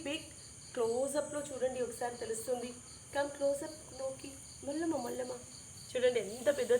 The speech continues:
తల ఉందో. So ఇది పెద్ద టార్టాయిస్. నాకైతే చాలా, చాలా, చాలా నచ్చింది, అందుకే తెచ్చాను. ఒకసారి మీకు చూపిద్దామని. ఎంత వెయిట్ ఉందంటే మినిమం ఒక త్రీ కేజీస్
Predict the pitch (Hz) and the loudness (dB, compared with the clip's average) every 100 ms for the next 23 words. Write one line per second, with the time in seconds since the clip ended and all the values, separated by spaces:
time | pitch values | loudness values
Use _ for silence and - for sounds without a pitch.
0 | 240 208 220 208 202 226 - - - - | 6 4 4 4 0 -2 -8 -14 -14 -14
1 | - - - 214 - 226 - - - - | -14 -12 -2 2 6 6 2 -6 -14 -14
2 | - - 233 247 285 302 302 - - - | -14 -10 -4 0 2 0 0 -10 -16 -16
3 | - - - - - - - 202 185 - | -16 -16 -16 -16 -16 -16 -6 -2 -2 4
4 | 294 311 262 226 220 220 226 - 247 - | 6 6 6 6 6 6 6 4 2 0
5 | - - - - - - - - - 185 | -4 -14 -14 -12 -12 -12 -14 -10 0 4
6 | 175 240 - 285 294 - 269 269 254 - | 6 6 8 8 8 0 4 4 2 4
7 | 226 180 202 208 214 214 220 185 - 196 | 6 8 8 10 8 8 2 4 4 4
8 | 202 214 - 156 202 214 233 220 - 269 | 2 4 4 6 8 8 10 6 4 4
9 | 254 269 233 214 233 262 254 190 - 240 | 6 8 8 8 2 4 6 6 12 12
10 | 226 214 - 202 185 196 - - - - | 12 2 6 8 8 4 2 -8 -8 -2
11 | 190 196 - - - - - - - - | 2 4 4 0 -10 -8 -8 -8 -12 -2
12 | - 202 240 330 277 240 262 294 254 233 | 2 4 10 12 12 12 10 4 4 4
13 | 254 220 247 269 285 262 - 214 254 302 | 4 4 6 6 6 6 2 2 4 4
14 | 285 277 262 269 | 4 2 2 4